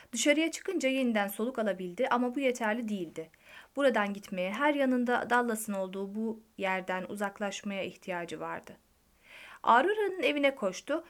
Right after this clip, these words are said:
ve uyumakta olan Noah'ı Aurora'nın güvenli anılardan sıyrılmış evinde bırakıp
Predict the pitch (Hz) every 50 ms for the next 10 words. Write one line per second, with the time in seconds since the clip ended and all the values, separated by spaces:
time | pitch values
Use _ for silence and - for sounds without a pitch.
0 | - _ _ 247 254 - 269 277 262 269 262 269 - - 330 302 254 208 202 214
1 | 226 262 269 240 190 180 175 214 233 - - 254 269 285 320 339 311 302 285 302
2 | 302 254 247 240 240 226 226 233 247 262 - - 240 240 247 247 240 240 233 226
3 | 240 247 247 240 - - 240 240 240 240 240 240 240 240 - - 185 180 175 175
4 | 190 196 208 233 220 196 208 - 269 -